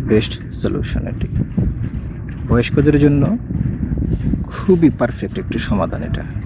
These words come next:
বয়স্কদের জন্য ঝামেলাহীন একটি কন্ডম। এটি ব্যবহার করা খুবই সহজ। Just এখান দিয়ে পেনিসটা ঢুকাবেন,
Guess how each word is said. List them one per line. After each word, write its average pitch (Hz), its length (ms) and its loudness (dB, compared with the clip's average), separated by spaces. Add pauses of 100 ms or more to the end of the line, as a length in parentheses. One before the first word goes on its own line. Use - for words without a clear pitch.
(2500)
বয়স্কদের 120 540 2
জন্য 120 380 6 (240)
ঝামেলাহীন 110 680 2 (1500)
একটি - 260 -2
কন্ডম। 101 400 2 (1400)
এটি 127 180 2
ব্যবহার 120 380 4
করা 127 180 2
খুবই 127 320 2
সহজ। 123 560 0 (680)
Just 117 300 0 (840)
এখান 123 260 4
দিয়ে 123 180 4
পেনিসটা 120 360 4
ঢুকাবেন, 117 440 2